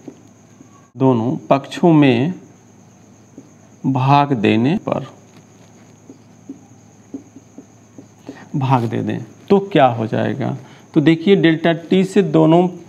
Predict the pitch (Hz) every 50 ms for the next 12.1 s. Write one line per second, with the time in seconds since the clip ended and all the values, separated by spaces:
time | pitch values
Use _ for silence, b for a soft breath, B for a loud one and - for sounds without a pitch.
0 | - - - - 151 139 - - 175 165 156 143 131 135 139 135 156 160 160 165
1 | 165 160 165 175 185 B B B B B B B _ - 156 147 143 135 156 202
2 | 202 180 156 147 131 113 117 113 110 113 127 156 B B B B B B - 120
3 | 147 147 143 147 147 151 151 151 151 - 170 165 147 131 123 131 156 175 160 131
4 | 135 143 143 - 175 180 180 175 165 143 131 127 123 123 143 147 147 135 139 131
5 | 127 127 127 135 131 123 131 - 143 139 135 139 151 156 - 151 135 143 - 135
6 | 135 135 135 127 131 143 143 151 147 147 156 147 143 147 143 143 139 147 151 151
7 | 151 B B B B B - 131 151 165 180 180 - 202 196 190 190 - 151 143
8 | 139 123 113 110 110 120 127 135 - - - - 120 131 143 139 - 175 185 180
9 | 170 156 135 139 127 120 117 139 135 131 123 127 123 123 120 - 127 123 120 -
10 | - 147 139 127 123 127 127 127 B B B B - 127 131 135 123 - 156 151
11 | 151 151 - 165 156 - - 202 185 175 151 139 127 120 123 117 110 107 107 110
12 | 113 120